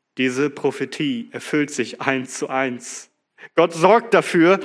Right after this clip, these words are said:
dass sein Sohn ein würdevolles Begräbnis erhält. Er bewegt den einst heimlichen Jünger Josef dazu,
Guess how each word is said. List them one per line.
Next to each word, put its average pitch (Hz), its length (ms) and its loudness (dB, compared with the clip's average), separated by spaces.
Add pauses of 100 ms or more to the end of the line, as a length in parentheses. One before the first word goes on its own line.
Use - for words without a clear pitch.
(200)
dass 220 260 4
sein 180 220 4
Sohn 220 360 6
ein 160 400 0
würdevolles 220 880 6
Begräbnis 165 640 2
erhält. 160 440 4 (260)
Er 190 100 6
bewegt 214 760 4
den 196 120 6
einst 202 380 2
heimlichen 262 600 6
Jünger 226 300 6
Josef 196 460 4
dazu, 196 460 2